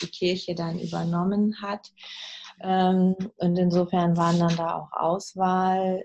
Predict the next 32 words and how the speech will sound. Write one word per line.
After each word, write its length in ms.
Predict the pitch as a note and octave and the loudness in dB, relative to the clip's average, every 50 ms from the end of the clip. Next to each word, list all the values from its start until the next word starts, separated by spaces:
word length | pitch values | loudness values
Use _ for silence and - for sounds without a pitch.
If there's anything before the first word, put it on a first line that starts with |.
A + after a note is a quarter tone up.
| - - | -6 -6
ähm, 340 | F3 F3 F3 F3+ F3+ F3+ | -6 -4 -4 -4 -4 -4
Gespräche 1080 | F3+ F#3 F3+ - - - _ - F3 F3 F3 F3+ F3+ F3 - - F#3 F3 F3 F3+ - F3+ - - - | -4 -6 -8 -10 -12 -14 _ -6 -4 -2 0 -2 -2 -4 -6 -6 -4 -4 -4 -4 -4 -6 -8 -10 -12
und 140 | - - - - - | -14 -18 -20 -18 -14
also 220 | - D#3+ - - E3+ | -12 -12 -10 -10 -10
es 120 | E3+ - - | -10 -8 -6
waren 140 | E3 E3 | -4 -4
ganz 200 | E3+ E3 E3+ F3 - | -2 -4 -4 -6 -6
viele 300 | - F3+ F3 F3 E3+ E3+ | -6 -4 -2 0 -2 -2
Kriterien. 720 | - - - F3 - - E3+ E3 E3 E3+ E3+ E3+ E3 E3 | -4 -6 -8 -8 -8 -6 -6 -4 -2 -2 -2 -2 -2 -2
Es 180 | E3 - - - | -4 -8 -12 -12
wurde 220 | - D#3+ D#3+ E3 E3 | -10 -8 -6 -6 -6
nur 200 | D#3+ D#3+ D#3+ D#3+ | -6 -6 -6 -8
ein 160 | D#3+ E3 D#3 | -8 -10 -12
Bruchteil 580 | D3+ - - D#3+ D#3+ - - - - F#3 F3 D#3+ | -12 -10 -10 -12 -12 -12 -16 -14 -10 -8 -8 -8
derjenigen 640 | D#3+ D#3+ D#3+ D#3 D#3+ D#3+ D#3+ D#3+ E3 E3 E3 E3 - _ | -6 -8 -8 -8 -8 -10 -10 -10 -12 -14 -16 -20 -20 _
damals 480 | - E3+ E3+ D#3+ E3+ F3 F3 E3+ - - _ _ _ | -16 -14 -12 -12 -12 -12 -12 -14 -20 -20 _ _ _
übernommen. 500 | - E3 E3 E3 E3 E3+ F3 F#3+ G#3+ - _ - - - - - - - - - - - - - | -14 -12 -10 -8 -6 -6 -6 -6 -8 -12 _ -20 -20 -20 -20 -20 -20 -20 -20 -20 -20 -20 -12 -6
Ähm, 640 | F#3+ F#3 F3+ F3+ F3+ F3+ F3+ F3+ F3+ F3+ F#3 F#3 - _ | -2 0 2 2 4 4 4 4 4 2 2 0 -2 _
und 320 | - E3+ E3 E3+ E3+ E3+ - _ _ _ _ _ _ _ | -4 -2 -2 -2 -2 -6 -10 _ _ _ _ _ _ _
ich 220 | _ - F3 - - | _ -16 -10 -6 -4
hab 180 | F3 E3+ E3+ | -4 -4 -4
damals 440 | - E3+ E3+ E3+ E3+ E3 E3 E3 - | -4 -4 -2 -2 -2 -4 -6 -6 -8
in 180 | - - E3 D#3+ | -8 -8 -6 -6
Hannover 680 | D#3 D#3+ E3 G3 A3 G#3+ - G#3+ G3+ G3+ G3 - - - | -6 -6 -6 -6 -6 -6 -6 -6 -6 -6 -6 -8 -10 -10
Examen 500 | - F3+ - - - F#3 F3 F3 F3 F3 | -12 -14 -14 -12 -10 -8 -6 -6 -6 -6
gemacht 500 | F3 F3 F3 F3 F3 F3 F3 E3+ - - | -6 -6 -4 -4 -4 -4 -6 -8 -12 -10
und 160 | F3+ E3+ E3+ | -8 -8 -6
wurde 320 | E3+ E3+ E3+ E3+ F3 E3+ F3 | -4 -4 -2 -2 -2 -4 -4
da 260 | - E3 D#3+ E3 E3 | -4 -4 -4 -4 -4
dann 240 | E3 F3 E3+ E3+ F3 | -2 -2 -2 -2 -4
auch 240 | - - - E3+ E3+ | -6 -8 -10 -8 -6
nicht 440 | F3 G3+ G3+ G3+ G3 - - - - | -4 -2 0 0 -2 -4 -8 -18 -20